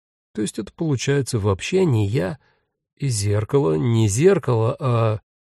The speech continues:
картина? Отлично, кстати, написано.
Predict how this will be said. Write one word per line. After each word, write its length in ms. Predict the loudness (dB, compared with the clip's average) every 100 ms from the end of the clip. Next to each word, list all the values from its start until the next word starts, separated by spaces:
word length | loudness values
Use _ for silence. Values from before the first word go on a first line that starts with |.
| _ _ -12
картина? 920 | -6 -6 -8 _ -14 -6 -2 -2 -4 _ _ _ _
Отлично, 680 | -4 -4 -2 -2 -2 -4 -6
кстати, 340 | -6 -6 -2
написано. 760 | 0 0 -2 -2 0 -2 -4